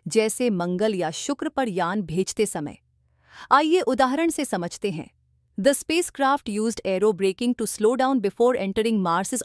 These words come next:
orbit। अंतरिक्ष यान ने मंगल की कक्षा में प्रवेश करने से पहले अपनी गति धीमी करने के लिए एरो ब्रेकिंग का उपयोग किया।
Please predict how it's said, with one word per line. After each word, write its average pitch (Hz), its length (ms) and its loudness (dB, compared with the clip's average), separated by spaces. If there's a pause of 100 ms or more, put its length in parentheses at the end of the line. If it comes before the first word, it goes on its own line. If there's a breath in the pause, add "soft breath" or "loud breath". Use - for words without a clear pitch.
orbit। 165 400 -4 (600)
अंतरिक्ष 262 520 2
यान 240 220 2
ने 269 160 2
मंगल 190 360 0
की 262 160 -4
कक्षा 254 440 -4
में 262 120 2
प्रवेश 190 380 -2
करने 175 340 -4
से 226 160 -2
पहले 175 460 -6 (480 loud breath)
अपनी 269 320 4
गति 240 300 0
धीमी 190 380 0
करने 180 340 -2
के 190 140 -4
लिए 170 280 -2
एरो 196 280 2
ब्रेकिंग 190 380 0
का 240 120 2
उपयोग 185 440 0
किया। - 260 -8